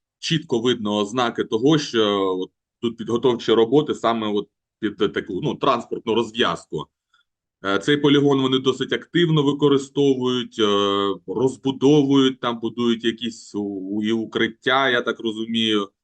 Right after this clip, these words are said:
Там і техніка, е, в них,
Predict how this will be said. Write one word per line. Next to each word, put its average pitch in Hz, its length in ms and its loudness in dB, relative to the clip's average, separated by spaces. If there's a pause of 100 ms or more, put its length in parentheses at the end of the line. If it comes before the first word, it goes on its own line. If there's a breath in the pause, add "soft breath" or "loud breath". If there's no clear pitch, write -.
(140)
Там 110 200 -2
і 101 60 -2
техніка, 117 1080 0
е, - 20 -2 (280)
в 101 220 -18
них, - 320 -8